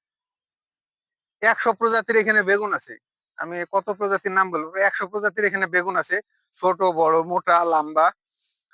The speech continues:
এই যে সেই বেগুনের এই জাত একটা এখানে। কিন্তু এখানে যে আপনারা হয়তো দূর থেকে দেখে ভাবতে পারেন যে ছোট, এই যে এখানে শুধুমাত্র মেলা ধরনের পরীক্ষা হওয়ার কারণে এই প্রবলেম গুলো হয়ে থাকে।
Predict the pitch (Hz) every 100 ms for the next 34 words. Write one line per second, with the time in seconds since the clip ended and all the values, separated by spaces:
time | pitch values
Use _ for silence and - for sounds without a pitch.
0 | _ _ 135 - _ _ 208 208 202 202
1 | 185 180 160 147 156 160 151 147 151 156
2 | - 156 151 165 180 226 _ _ _ _
3 | _ _ _ _ _ _ _ _ _ _
4 | 160 185 185 196 202 208 202 180 190 185
5 | 185 196 170 185 - 196 175 175 180 156
6 | 156 175 185 180 175 185 175 196 - _
7 | _ _ _ _ _ - 208 208 202 202
8 | - 208 208 208 214 220 - _ _ _
9 | _ 147 170 190 202 202 214 202 208 208
10 | - 196 208 208 214 226 226 208 185 175
11 | 180 170 170 165 151 135